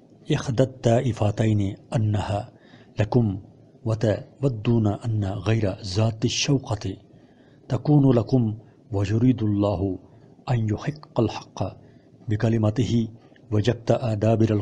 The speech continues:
काफ़िरीना लियुहिक्कल हक़्क़ व युब्तिलल बातिला वलौ करिहल मुजरिमून।" और उस वक्त को याद करो कि जब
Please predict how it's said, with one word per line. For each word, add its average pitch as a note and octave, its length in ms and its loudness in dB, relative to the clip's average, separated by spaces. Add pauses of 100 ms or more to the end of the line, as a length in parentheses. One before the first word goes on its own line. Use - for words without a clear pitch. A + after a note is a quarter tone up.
(120)
काफ़िरीना A2 640 0 (680)
लियुहिक्कल A2 580 -2
हक़्क़ - 340 -10 (800)
व G#2 100 -2
युब्तिलल A#2 560 2
बातिला G2+ 480 0 (500)
वलौ A2+ 200 2 (220)
करिहल G2 400 0
मुजरिमून।" G2+ 560 0 (1900)
और C3 80 8
उस - 180 2
वक्त D3 200 2
को C#3+ 100 4
याद B2 240 4
करो C3 220 6
कि B2 120 0
जब A2 300 2